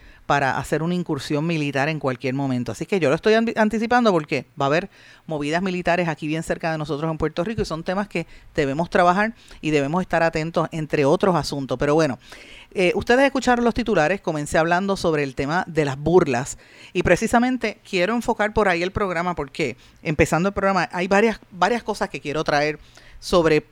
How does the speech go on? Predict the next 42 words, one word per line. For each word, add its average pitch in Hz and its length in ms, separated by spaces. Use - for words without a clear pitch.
eh, 175 220
hasta 151 260
dónde 220 240
llega 233 220
el 233 80
nivel, 175 260
¿verdad?, 175 300
del 175 120
ser 170 220
humano. 170 400
Aquí 202 500
hay 208 240
gente 254 240
que 208 100
le 151 80
gusta 160 260
ser 196 160
burlones 156 460
y 143 80
es 143 60
la 170 100
realidad, 170 460
pero 180 160
uno 240 140
tiene 254 240
que 254 100
medir 220 440
si - 200
esto 170 160
es 226 80
un 214 80
chiste, 196 560
si 180 160
es 170 40
un 196 140
chiste 190 240
de 175 80
mal 151 180
gusto, 180 540
dónde 175 480
lo 156 180
hace. 170 480